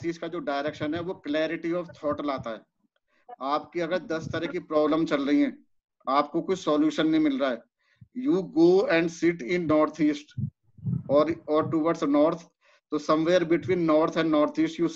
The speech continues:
sit। If you are facing lots of problem, you will find the solution of the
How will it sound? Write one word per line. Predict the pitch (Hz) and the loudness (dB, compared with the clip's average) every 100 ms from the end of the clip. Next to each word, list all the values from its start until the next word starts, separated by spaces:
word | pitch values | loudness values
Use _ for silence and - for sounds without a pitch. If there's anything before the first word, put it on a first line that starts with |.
| 160 | -2
sit। | 156 - _ _ _ _ _ _ | -4 -6 _ _ _ _ _ _
If | 135 - | -8 -2
you | 160 160 | 0 2
are | 160 | 0
facing | 160 180 165 | 0 2 4
lots | 151 160 170 | 4 4 0
of | 156 147 | -2 2
problem, | 143 135 120 - _ _ _ 135 | 2 2 -2 -6 _ _ _ -4
you | 139 185 | 4 4
will | 180 202 170 | 4 -4 0
find | 165 175 175 | 0 2 0
the | 208 | 0
solution | - 165 170 180 196 185 | 2 2 2 2 2 2
of | 165 | -2
the | 165 | -6